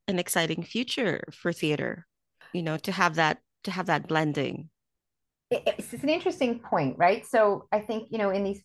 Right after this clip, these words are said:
Speaker 2: p-, periods where the arts are so much under attack in terms of funding and what the meaning and the value of it is, right? I think you can see this space that's being made in medicine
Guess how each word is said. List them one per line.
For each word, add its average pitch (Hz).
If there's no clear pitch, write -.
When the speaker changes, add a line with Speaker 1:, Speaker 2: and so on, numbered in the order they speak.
Speaker 2:
p-, -
periods 226
where 196
the 196
arts 190
are 185
so 196
much 180
under 180
attack 160
in 160
terms 160
of 165
funding 170
and 151
what 165
the 160
meaning 165
and 151
the 147
value 156
of 147
it 135
is, -
right? 147
I 175
think 185
you 190
can 180
see 190
this 156
space 196
that's 190
being 170
made 160
in 151
medicine 196